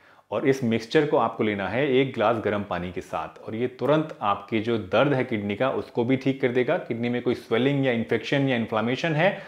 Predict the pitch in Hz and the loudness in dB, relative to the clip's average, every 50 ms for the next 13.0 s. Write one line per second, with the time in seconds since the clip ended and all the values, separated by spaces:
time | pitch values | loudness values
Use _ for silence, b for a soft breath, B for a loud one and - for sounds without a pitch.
0 | B B B B B - - - - - 165 165 175 165 - 156 156 156 147 123 | B B B B B -6 -6 -2 2 4 6 6 6 6 4 2 2 4 2 2
1 | 117 131 131 147 160 165 - 117 120 123 131 - - - 123 123 131 151 160 160 | 4 4 4 6 4 4 4 4 2 2 2 0 0 2 2 2 4 4 4 4
2 | 160 B B B B B B _ - - - 139 147 160 151 127 123 123 123 123 | 2 B B B B B B _ -8 0 2 4 4 6 4 4 2 2 0 0
3 | 120 123 120 117 135 135 131 123 - B B B B - 117 107 107 104 101 101 | 0 0 2 6 6 6 6 6 4 B B B B -2 2 4 4 4 4 4
4 | 101 98 - - - - - - 123 117 - 185 170 - 143 135 - 131 113 131 | 2 0 -4 -8 -14 -6 0 4 4 6 6 6 4 4 2 2 2 2 2 2
5 | 165 - 139 - - - 117 107 110 131 165 147 - - - - - 123 117 117 | 0 -2 -2 -4 -4 -2 -2 0 2 2 0 0 -4 -12 -12 -4 0 2 4 4
6 | 117 113 113 113 110 104 95 101 107 160 170 170 143 120 107 - - 104 104 107 | 4 4 2 2 -2 0 0 0 2 2 2 2 2 0 -2 -2 -6 -6 -6 -4
7 | 98 101 95 95 95 90 - 82 82 85 85 - _ b b b b - - 113 | -2 -2 -2 -2 -2 -4 -8 -10 -10 -10 -12 -16 _ b b b b -4 -2 0
8 | 110 135 156 160 165 165 160 156 131 123 131 139 135 147 143 - 113 107 123 147 | 2 4 4 4 4 4 2 -2 -2 0 0 2 2 0 2 2 2 4 4 4
9 | 147 147 - 131 123 120 117 117 110 - 98 92 92 90 98 90 90 82 - - | 2 2 0 0 0 0 0 0 0 0 -2 -4 -4 -6 -8 -8 -10 -12 -10 -10
10 | 87 85 82 - 85 82 85 85 85 85 82 - _ _ _ _ _ _ _ _ | -10 -10 -10 -10 -10 -12 -12 -12 -14 -18 -20 -20 _ _ _ _ _ _ _ _
11 | - - 117 123 127 135 139 147 160 165 131 120 113 - 143 139 131 113 104 113 | -4 0 2 4 4 4 6 6 4 6 4 2 0 2 2 2 2 4 4 4
12 | 110 113 120 117 139 139 120 - 113 113 113 - - - 131 123 113 - 120 113 | 4 4 4 4 4 4 4 2 2 0 0 0 0 0 0 0 0 -2 -4 -4